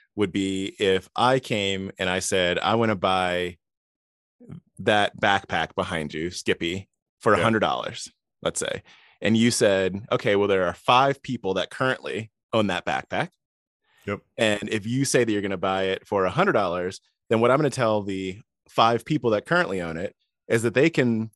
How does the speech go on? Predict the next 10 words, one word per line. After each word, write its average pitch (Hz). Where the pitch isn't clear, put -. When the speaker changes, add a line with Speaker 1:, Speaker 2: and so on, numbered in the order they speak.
Speaker 1:
they 131
can 131
spend 98
fifty 156
dollars, 92
right, 113
to 123
buy 107
portions 107
of, 92